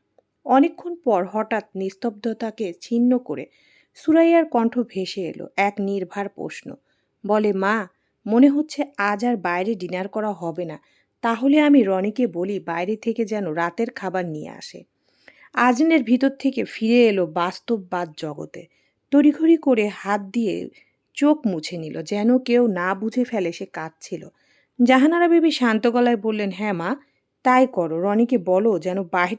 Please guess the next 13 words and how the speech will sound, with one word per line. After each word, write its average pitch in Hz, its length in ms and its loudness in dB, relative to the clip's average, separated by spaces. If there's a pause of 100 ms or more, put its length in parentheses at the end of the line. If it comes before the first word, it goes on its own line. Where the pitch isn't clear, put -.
থেকে 269 220 -4
খাবার 185 440 -6
নিয়ে 156 240 -10
আসে।" - 320 -18 (520)
সুরাইয়া 311 440 2
ব্যাগ 190 360 -4
থেকে 254 220 0
মোবাইল 202 440 0
বের 180 280 -4
করে 240 240 0
রনিকে 175 380 -4
কল 170 340 -2
দিল। - 260 -14